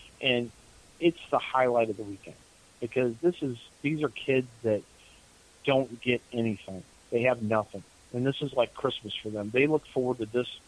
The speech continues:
weekend more than they do Christmas 'cause they get to see these, these people they see on T V, and they, they get what they need. Uh, two years ago, we had a woman that had her kids, and she took 'em around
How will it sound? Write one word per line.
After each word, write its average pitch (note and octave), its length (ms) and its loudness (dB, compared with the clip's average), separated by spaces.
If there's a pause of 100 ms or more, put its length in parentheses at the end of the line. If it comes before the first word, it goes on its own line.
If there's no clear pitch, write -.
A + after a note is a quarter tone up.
(120)
weekend A#2 440 -2
more A2 180 2
than A2 180 -6
they G#2 100 0
do G#2 160 -2
Christmas - 460 -14 (840)
'cause A2+ 100 -6
they A2+ 80 2
get G#2+ 200 -6
to - 60 -18 (140)
see B2 140 0
these, A#2 240 -2 (280)
these G#2+ 220 -4 (880)
people D#3 200 -2
they B2 120 2
see - 200 -6
on A2 120 -2
T A2+ 200 -8
V, A#2+ 360 0 (580)
and A2+ 180 -2
they, A2+ 180 0 (120)
they B2 120 0
get C3 180 0
what C3+ 120 2
they A#2 160 2
need. G#2+ 260 0 (800)
Uh, G#2+ 260 4 (140)
two F#3 80 2
years D#3 260 2
ago, A2 460 4 (500)
we A#2+ 140 -2
had A#2 140 4
a A2 60 2
woman A#2 520 -2 (800)
that A#2+ 160 0
had A2+ 140 2
her A#2+ 80 -4
kids, A#2 400 0 (180)
and G#2+ 280 -4
she - 180 -4
took A#2+ 180 -4
'em C3 80 -2
around A#2 560 4